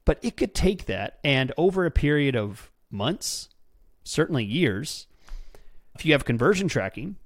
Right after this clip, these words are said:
Max Conversions can take that just and blow it up. You just get, you get amazing results that cannot be, to that volume, cannot be duplicated with manual bids. I'll say that.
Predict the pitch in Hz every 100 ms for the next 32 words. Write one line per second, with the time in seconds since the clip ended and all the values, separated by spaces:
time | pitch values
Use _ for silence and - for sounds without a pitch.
0 | - - 120 165 - - 160 147 196 131
1 | 98 151 - - - - - - - -
2 | - - - 151 190 202 - 135 135 -
3 | 135 113 - - 123 104 - 143 139 143
4 | 131 123 101 165 160 175 - 160 - -
5 | - - - - _ _ _ _ _ 180
6 | 170 170 - 165 208 226 262 226 262 254
7 | 226 233 - - - - - - - -
8 | - 185 190 - - 170 170 156 160 190
9 | 233 - 156 180 180 143 - 143 135 180
10 | - 127 143 131 170 202 214 233 - 143
11 | 131 135 180 - 190 156 127 151 143 139
12 | 113 101 95 95 - - _ _ _ -
13 | - - _ - _ _ _ _ _ _
14 | _ _ _ _ - - 135 135 147 123
15 | 117 110 107 110 82 - - 160 - 131
16 | 104 -